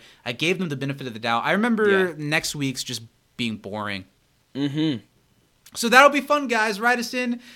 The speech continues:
Speaker 1: your trivia, your favorite funny moment, and your episode M V P for Conventions of Time and Space. It's gonna be a doozy. I'm looking forward to diving into it. Can't disappoint podcast at gmail dot com. Send that shit in.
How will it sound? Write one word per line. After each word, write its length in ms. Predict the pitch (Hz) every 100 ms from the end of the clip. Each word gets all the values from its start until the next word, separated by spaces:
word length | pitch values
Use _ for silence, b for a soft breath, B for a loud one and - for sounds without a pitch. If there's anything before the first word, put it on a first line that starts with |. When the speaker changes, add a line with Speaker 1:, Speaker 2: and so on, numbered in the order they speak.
| B
Speaker 1:
your 140 | - 190
trivia, 720 | - 247 240 240 240 233 233 B
your 180 | 165 165
favorite 520 | - - 240 247 254
funny 240 | 240 226 226
moment, 500 | 202 214 208 214 208
and 220 | 170 170
your 220 | 165 156 -
episode 480 | 175 202 - 202 196
M 160 | 190
V 160 | 185 185
P 420 | - 170 165 151 B B _
for 480 | 170 156 143 135 120 _ _ _ -
Conventions 760 | 165 139 196 202 214 202 196
of 200 | - -
Time 480 | - 170 185 190 190
and 140 | 156 143
Space. 540 | - - 151 113 95 117
It's 220 | 143 139
gonna 240 | 202 202
be 180 | 190 202
a 60 | 190
doozy. 480 | 202 214 147 113
I'm 100 | 110
looking 220 | 123 139 147
forward 360 | - 165 165
to 60 | 151
diving 340 | 147 156 151
into 260 | 156 135 110
it. 120 | 87
Can't 220 | - 180
disappoint 400 | 170 180 185 170
podcast 580 | 165 160 147 127 107 -
at 80 | 98
gmail 380 | 139 156 160 147
dot 200 | 131 -
com. 280 | 156 113 98 b b
Send 280 | - - 180
that 120 | 180
shit 200 | - 190
in. 220 | 185 131